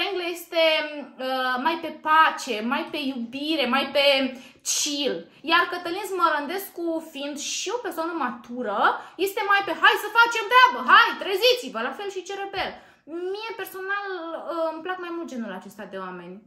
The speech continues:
cum este Cătălin Smărândescu și Cerebel, pentru că într-o astfel de competiție trebuie să fii: „Hai să facem treabă”. Nu: „Hai să stăm relaxați, uh, stai”, uh,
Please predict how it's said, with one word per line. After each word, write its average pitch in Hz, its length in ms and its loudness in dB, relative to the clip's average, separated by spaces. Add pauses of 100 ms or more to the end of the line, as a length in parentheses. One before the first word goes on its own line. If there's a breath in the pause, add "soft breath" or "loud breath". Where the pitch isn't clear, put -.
cum 220 160 -14
este 220 220 -12
Cătălin 214 360 -12
Smărândescu 202 520 -12
și - 160 -18
Cerebel, 190 580 -10
pentru 233 240 -10
că 240 240 -8 (500 loud breath)
într-o 262 240 -6
astfel 349 300 -4
de 330 120 -8
competiție 269 840 -2 (600)
trebuie 339 460 -6
să - 180 -10 (120)
fii: 330 420 -6 (160)
„Hai 339 260 6 (160)
să - 160 -8
facem 285 580 -6
treabă”. 311 600 -2 (440)
Nu: 262 180 -10
„Hai 233 140 -8
să 202 140 -14
stăm 269 720 -6
relaxați, 269 1400 2 (280 loud breath)
uh, 269 380 0
stai”, 320 420 6 (100)
uh, 311 160 -4